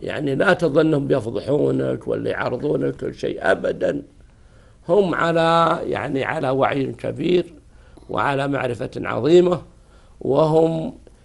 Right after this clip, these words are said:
يعني من أعظم الناصحين. ولذلك يا أخي نقول لك، نقول لك لا تتردد، لا تتردد في الاتصال بهم،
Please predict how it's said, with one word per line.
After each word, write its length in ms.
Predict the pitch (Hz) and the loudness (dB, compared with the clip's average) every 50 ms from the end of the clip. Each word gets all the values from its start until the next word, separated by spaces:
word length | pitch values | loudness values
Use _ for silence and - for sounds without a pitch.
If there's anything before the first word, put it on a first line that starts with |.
| - _ - - | -20 _ -6 -4
يعني 320 | 107 101 113 131 139 139 | -2 0 2 2 2 2
من 180 | 135 135 131 - | 2 0 0 -2
أعظم 500 | - - 160 123 131 139 147 151 143 135 | 0 2 2 4 4 4 2 2 2 2
الناصحين. 880 | 127 135 139 143 139 117 - - 107 87 - 131 139 127 110 92 - - - - - - - - - - | 2 2 2 0 0 -2 -2 -6 -8 -4 -2 -2 0 0 0 -4 -6 -12 -20 -20 -20 -20 -20 -20 -8 -6
ولذلك 720 | - 117 127 135 127 147 175 185 185 185 170 - - 160 | -2 0 2 2 6 6 8 8 8 6 4 2 2 2
يا 300 | 156 147 147 - - 160 | 4 4 4 4 4 2
أخي 320 | 160 - 156 156 156 151 | 2 2 -2 0 2 2
نقول 680 | 143 143 143 139 - 143 147 156 170 180 160 147 139 143 | 2 2 0 -2 0 2 4 4 4 4 4 2 2 4
لك، 360 | 160 180 180 - - - - - - - - - - - - - - - - - | 2 2 2 0 -8 -20 -20 -20 -20 -20 -20 -20 -20 -20 -20 -20 -20 -20 -20 -12
نقول 640 | 120 123 120 120 123 - - 151 156 156 147 139 135 | -6 -4 -4 -4 -2 0 2 4 4 4 4 2 0
لك 340 | 139 139 143 135 - - - - - - - - - - - - _ - - | 0 0 0 -2 -6 -16 -20 -20 -20 -20 -20 -20 -20 -20 -20 -20 _ -14 -8
لا 340 | - 104 117 135 156 151 147 | -4 0 0 2 2 2 0
تتردد، 1040 | - - 147 135 - - 110 101 104 131 127 117 107 107 113 110 107 107 - - - - - - - - - - - _ - - - _ - _ - | 0 -2 -4 -4 -4 -4 -2 0 2 2 0 0 -4 -2 0 0 0 -2 -6 -16 -20 -20 -20 -20 -20 -20 -20 -20 -20 _ -20 -20 -20 _ -20 _ -2
لا 200 | - 151 185 180 | 0 2 2 2
تتردد 800 | - - 147 127 113 147 - 143 156 160 151 143 131 143 143 123 | 0 -2 -6 -4 -2 -2 0 2 2 0 0 0 -2 -2 -2 -2
في 340 | 117 120 135 147 147 - - | -4 -4 -2 0 0 0 -2
الاتصال 800 | 139 - - - - - - 113 117 - - 139 143 143 139 127 | -2 -2 -4 -4 -4 -8 -10 -10 -10 -6 -4 -2 -2 -2 -2 -2
بهم، 500 | 123 143 165 165 175 196 202 196 - | -2 0 2 2 4 4 4 4 2